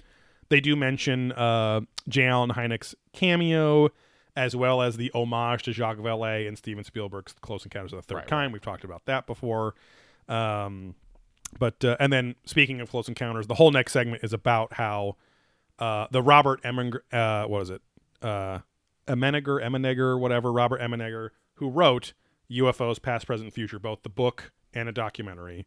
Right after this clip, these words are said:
Speaker 2: Mm-hmm.
Speaker 1: He was originally promised by Nixon's cabinet,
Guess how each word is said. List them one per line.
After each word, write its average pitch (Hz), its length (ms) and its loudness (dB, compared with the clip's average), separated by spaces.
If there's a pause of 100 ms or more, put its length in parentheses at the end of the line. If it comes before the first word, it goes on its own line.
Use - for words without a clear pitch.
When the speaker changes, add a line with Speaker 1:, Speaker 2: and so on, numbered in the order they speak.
Speaker 2:
Mm-hmm. 92 220 -12 (120)
Speaker 1:
He 131 140 -4
was 127 160 -4
originally 156 680 0 (760)
promised 170 640 4
by 110 440 0
Nixon's 120 680 -2
cabinet, 110 680 0